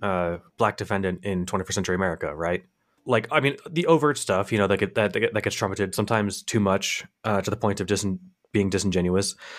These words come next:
But there's, there's also just, like, the subtle stuff that is, I think,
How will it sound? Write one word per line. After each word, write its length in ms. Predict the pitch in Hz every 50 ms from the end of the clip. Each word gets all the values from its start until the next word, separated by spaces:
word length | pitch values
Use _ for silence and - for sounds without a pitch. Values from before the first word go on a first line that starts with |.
| - - _
But 100 | 131 113
there's, 200 | 135 127 117 113
there's 460 | 113 - 127 117 104 - - - - _ _ _ -
also 300 | - 147 190 185 196 175
just, 220 | 135 117 117 113 -
like, 120 | 117 110 113
the 260 | - 92 90 113 131
subtle 240 | 120 139 135 131 120
stuff 420 | 120 - - 113 101 98 95 - - _ -
that 420 | 90 101 98 95 92 90 - - - - - - - _ _ -
is, 360 | 123 117 101 92 92 - - -
I 100 | 101 110
think, 240 | 147 135 104 -